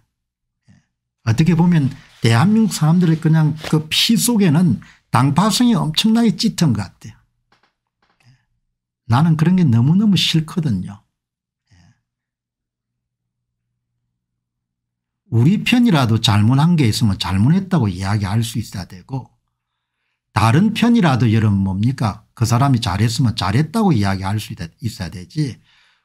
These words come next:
우리 편이니까 축도는 뭡니까? 우리 편은 모든 게 다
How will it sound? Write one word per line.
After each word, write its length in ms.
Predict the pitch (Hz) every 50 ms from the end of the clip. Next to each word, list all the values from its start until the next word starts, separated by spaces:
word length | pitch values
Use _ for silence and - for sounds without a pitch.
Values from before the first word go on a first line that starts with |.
| _ -
우리 340 | - 131 147 185 240 247 233
편이니까 600 | - - 254 254 247 240 233 226 - 208 160 -
축도는 640 | - - - - - - - - - 254 240 233 208
뭡니까? 420 | 180 151 139 156 180 180 - 180 143
우리 320 | 135 139 143 165 165 170
편은 360 | - 208 190 175 156 135 120
모든 460 | 117 113 123 135 160 190 196 202 185
게 200 | 160 147 127 107
다 240 | - 123 143 160 -